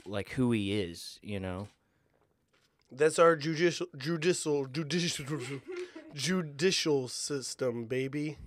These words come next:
Speaker 1: Judici-, yeah, I'm not gonna do it.
Speaker 2: Yeah, I just fucked that one up
Speaker 1: Yep.
Speaker 2: so bad. Why do they have to do that to us, man?
Speaker 1: I don't know.
Speaker 2: So there, there is a positive light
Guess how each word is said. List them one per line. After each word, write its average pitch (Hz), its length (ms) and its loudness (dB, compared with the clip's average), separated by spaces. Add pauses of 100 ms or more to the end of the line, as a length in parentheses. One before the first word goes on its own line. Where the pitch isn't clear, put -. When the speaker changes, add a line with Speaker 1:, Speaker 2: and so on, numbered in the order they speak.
(140)
Speaker 1:
Judici-, 139 920 -4 (440)
yeah, 95 280 -8
I'm 107 80 -2
not 107 160 -2
gonna 90 160 -8
do 98 160 -8
it. 127 120 -4
Speaker 2:
Yeah, 127 200 2
I 139 100 6
just 147 280 2
fucked 135 260 2
that 135 140 6
one 131 180 6
up 123 120 4
Speaker 1:
Yep. - 80 -2
Speaker 2:
so 131 240 4
bad. 117 480 2 (420)
Why 196 160 12
do 349 80 12
they 285 160 10
have 226 120 8
to 156 100 -2
do 135 260 0
that 107 260 -4
to 110 180 -6
us, 104 260 -10
man? 139 260 2
Speaker 1:
I 117 60 -4
don't 110 200 -6
know. 95 220 -8 (1200)
Speaker 2:
So 202 200 6
there, 196 320 8
there 180 320 4
is 175 260 4
a 170 140 6
positive 165 540 0
light 151 240 4